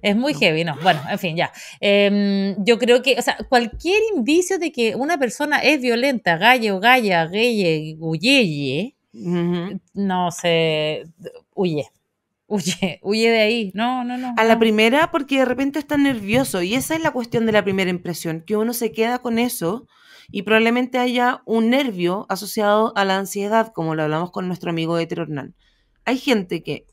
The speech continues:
Speaker 2: por primera impresión y por ansioso, eh, mezcla las dos cosas y es como una receta de un, el fracaso.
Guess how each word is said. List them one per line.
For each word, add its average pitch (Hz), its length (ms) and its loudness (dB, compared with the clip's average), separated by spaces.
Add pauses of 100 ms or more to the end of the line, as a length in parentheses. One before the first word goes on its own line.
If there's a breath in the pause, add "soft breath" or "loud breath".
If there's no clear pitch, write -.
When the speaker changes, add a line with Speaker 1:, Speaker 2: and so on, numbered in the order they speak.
Speaker 2:
por 147 180 -4
primera 151 260 -2
impresión 254 640 -2 (440 soft breath)
y 156 100 -8
por 151 180 0
ansioso, 247 640 -2 (640)
eh, 165 580 -4
mezcla 233 480 2
las 165 180 2
dos 262 180 -4
cosas 330 460 -6
y 202 100 -4
es 220 80 2
como 170 340 -2
una 170 200 0
receta 269 500 -2
de 240 460 2
un, 214 200 -6
el 185 120 -2
fracaso. - 480 -6